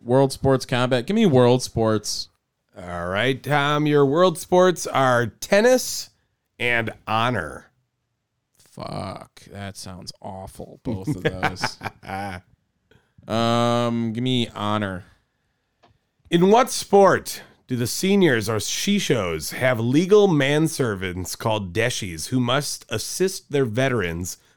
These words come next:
Speaker 2: with their day-to-day requests until they, quote, come of age?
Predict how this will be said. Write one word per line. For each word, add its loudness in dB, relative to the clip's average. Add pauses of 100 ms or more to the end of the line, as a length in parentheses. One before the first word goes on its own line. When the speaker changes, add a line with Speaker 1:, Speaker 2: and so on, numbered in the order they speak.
Speaker 2:
with -8
their -2
day-to-day -2
requests -4
until -6
they, -6 (240)
quote, -4 (120)
come -4
of -2
age? -8